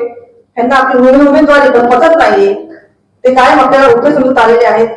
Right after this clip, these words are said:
आताही ते आपल्याला उघडे समजतायत. पण तरी पण आम्ही संघर्ष करणार आणि जिंकणार. आता मध्येच एक, अ, इव्हेंट झाला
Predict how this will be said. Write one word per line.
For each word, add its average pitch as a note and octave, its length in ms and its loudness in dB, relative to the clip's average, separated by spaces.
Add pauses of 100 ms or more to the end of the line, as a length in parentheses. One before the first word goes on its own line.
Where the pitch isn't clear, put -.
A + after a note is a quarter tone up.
(140)
आताही A#3+ 320 -2
ते C4 60 0
आपल्याला A#3 260 2
उघडे C#4+ 160 0
समजतायत. - 540 -4 (920)
पण A3 100 -2
तरी A#3+ 120 2
पण C4+ 80 2
आम्ही C#4 220 2
संघर्ष C4 320 2
करणार C4+ 760 0
आणि A#3 120 -2
जिंकणार. C4 580 -2 (680)
आता C#4 140 0
मध्येच B3+ 280 0
एक, D4 200 -2
अ, A#3 920 2
इव्हेंट C4+ 300 0
झाला - 360 0